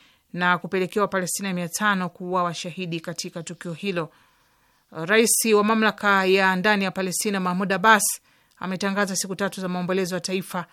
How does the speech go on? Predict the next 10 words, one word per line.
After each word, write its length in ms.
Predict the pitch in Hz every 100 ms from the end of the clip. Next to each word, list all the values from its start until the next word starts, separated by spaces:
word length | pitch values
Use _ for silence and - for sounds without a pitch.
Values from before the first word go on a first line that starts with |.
| _ _ _
kufuatia 460 | - 165 190 180 208
mauaji 380 | 190 190 202 196
ya 60 |
halaiki 460 | 180 196 220 226 220
katika 320 | 190 208 202
hospitali 580 | 190 - 185 208 196 185
ya 140 | 185
Mahmadan, 640 | 175 185 175 175 208 190 180
ukanda 460 | 165 - 180 170
Gaza. 380 | 170 170 160 165